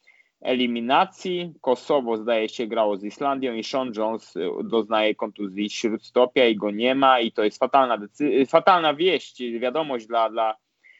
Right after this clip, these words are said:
kibiców, dla sztabu szkoleniowego i też zespołu, który, no, ma poważne problemy z kontuzjami, naprawdę ogromny pech w tym sezonie, bo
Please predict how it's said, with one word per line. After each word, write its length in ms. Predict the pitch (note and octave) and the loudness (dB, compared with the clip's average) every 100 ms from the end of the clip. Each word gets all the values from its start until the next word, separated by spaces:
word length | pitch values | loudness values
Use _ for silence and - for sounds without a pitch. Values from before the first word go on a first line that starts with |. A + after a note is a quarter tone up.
| _ | _
kibiców, 520 | - B2+ D3+ F3 D#3 B2 | -8 -4 -4 -4 -4 0
dla 160 | B2 | -2
sztabu 300 | A#2+ D3 B2+ | 0 -4 -4
szkoleniowego 680 | B2 - B2 A#2+ A#2+ C#3 C3+ | -4 -4 -4 -4 -4 -2 -2
i 40 | C3 | -4
też 160 | C3 | -4
zespołu, 460 | A#2+ A#2 D3 C#3+ C#3 | -6 -6 -2 0 0
który, 320 | - C3 B2 | -2 -6 -4
no, 140 | B2+ | -6
ma 220 | B2+ C3 B2+ | -6 -4 -4
poważne 420 | F3 G3+ C#3 B2 | 2 4 4 -2
problemy 380 | B2 A#2 A2+ A2 | -4 -6 -6 -10
z 80 | |
kontuzjami, 420 | - A2+ A2 A#2+ B2 | -18 -16 -6 -6 -4
naprawdę 380 | A#2+ B2 A2+ | -8 -6 -4
ogromny 320 | A#2 A2+ B2 B2 | -4 -4 -8 0
pech 220 | D3 B2+ | 0 0
w 100 | _ | _
tym 120 | A#2 | -16
sezonie, 380 | - G#2 A#2+ A#2+ | -14 -12 -10 -6
bo 220 | A2 A#2+ | -4 -4